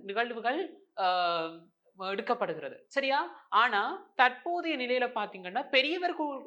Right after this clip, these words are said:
பெரியவர்கள் கூட சில நேரங்கள்ல இந்த கார்ட்டூன் நிகழ்வுகளை விரும்பி பார்க்கிறார்கள். சரியா? இந்த YouTube போன்ற தளங்கள்ல எல்லாம் பார்ப்பார்கள். நீங்களும் பார்த்திருப்பீங்கள் மாணவர்களே.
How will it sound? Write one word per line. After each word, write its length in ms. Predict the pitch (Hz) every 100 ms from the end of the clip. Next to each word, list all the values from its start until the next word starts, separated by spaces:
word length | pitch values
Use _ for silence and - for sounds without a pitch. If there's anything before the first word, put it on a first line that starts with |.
| -
பெரியவர்கள் 480 | 247 294 330 302 277
கூட 280 | 254 247 285 370 - -
சில 260 | - 294 262
நேரங்கள்ல 580 | 277 339 320 240 196 190 262 220
இந்த 180 | 208 208
கார்ட்டூன் 600 | 208 233 262 285 285 277 262 - _ -
நிகழ்வுகளை 580 | 214 254 247 226 226 247
விரும்பி 300 | 233 233 247
பார்க்கிறார்கள். 640 | 214 180 - 156 - - _ _
சரியா? 320 | 277 247 247
இந்த 140 | 208
YouTube 420 | 202 220 220 226
போன்ற 220 | 220 208 208
தளங்கள்ல 540 | 240 302 320 285 240
எல்லாம் 160 | 247 269
பார்ப்பார்கள். 580 | 240 226 196 175 208 247
நீங்களும் 400 | 233 233 226 220
பார்த்திருப்பீங்கள் 560 | 202 202 180 180 165
மாணவர்களே. 520 | 156 156 147 156 160